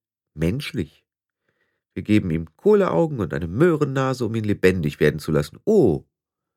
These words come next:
und wie ich sehe, haben ihm die Kinder einen Schal um den Hals gewickelt. Genau das braucht ein Schneemann, damit das warm hat.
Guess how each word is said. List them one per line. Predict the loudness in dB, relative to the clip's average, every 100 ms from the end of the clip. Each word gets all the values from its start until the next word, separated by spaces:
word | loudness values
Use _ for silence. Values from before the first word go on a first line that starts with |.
| _ _ _
und | -4 0
wie | 0
ich | 2
sehe, | 2 4
haben | 2 0
ihm | -2 -2
die | -4
Kinder | -4 -2 -2
einen | -4 -8
Schal | -8 -6 -4
um | -4
den | -4 -4
Hals | -6 -8
gewickelt. | -8 -6 -6 -8 -8
Genau | -6 0 4 4
das | 2 0
braucht | -4 -2 -2 0 -2
ein | -4
Schneemann, | -4 -4 -4 -4
damit | -6 -10
das | -14 -12
warm | -10 -6 -6 -6
hat. | -10 -12